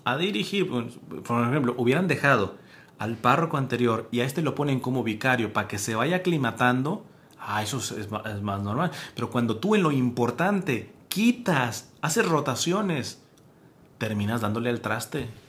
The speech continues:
Y esta comunidad terminó sumamente herida por este sacerdote que no sabía qué hacer siendo ya, este, encargado de, de un-, de una misión, estando al frente.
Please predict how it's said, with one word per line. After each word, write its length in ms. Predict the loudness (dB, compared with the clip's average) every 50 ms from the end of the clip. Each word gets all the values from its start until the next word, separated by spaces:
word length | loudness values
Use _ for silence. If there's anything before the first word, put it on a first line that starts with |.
| -20 -20 -20 -20 -20 -20 -18 -6
Y 100 | -4 -4
esta 220 | -2 -2 -2 -2 -2
comunidad 520 | 0 0 2 2 2 2 0 -2 -2 -4
terminó 560 | -4 -4 -2 -2 -2 -2 -2 -4 -4 -6 -8 -6
sumamente 800 | -4 -4 -2 0 0 0 0 0 0 -2 -2 -4 -4 -2 -2
herida 320 | -2 0 0 -2 -2 -4 -4
por 140 | -4 -4
este 160 | -4 -4 -6 -6
sacerdote 680 | -6 -6 -6 -6 -4 -2 -2 -2 -4 -4 -6 -8 -8 -8 -12 -20 -20 -20 -20 _ -20 -20 -20 -20 -20 -20 -20 -20 _ -4
que 120 | -2 -2
no 220 | 0 0 0 0
sabía 720 | -2 0 0 0 0 0 0 0 -2 -2 -2 -4 -6 -6 -10 -14 -20 -20 _ -20 -20 _ _ -14
qué 120 | -6 -4 -2
hacer 460 | -2 0 0 0 0 0 0 -2 -6 -12 -20 -20 -20 _ -20 _ -20 -20 -20 -20 _ -20 -20 -20 -10 -6
siendo 420 | -4 -2 0 0 0 0 0 0
ya, 360 | 2 2 2 0 0 -2 -8 -12 -18 -20 -20 -20 _ -20 -20 -20 -10
este, 1200 | -6 -4 -4 -4 -4 -6 -4 -4 -2 -2 0 0 0 -2 -2 -2 -2 -4 -4 -4 -6 -8 -10 -12 -14 -18 -10 -4
encargado 640 | -2 -2 0 0 -2 -2 -2 -2 -2 -2 -2 -2
de, 180 | -2 -4 -4 -4
de 200 | -6 -6 -6 -4
un-, 160 | -4 -4 -4
de 80 | -4 -4
una 180 | -2 -2 -2
misión, 280 | -2 -2 -4 -4 -4 -6
estando 280 | -4 -4 -4 -4 -2 -2
al 80 | -4
frente. 520 | -4 -4 -4 -2 -2 -2 -4 -6 -10 -14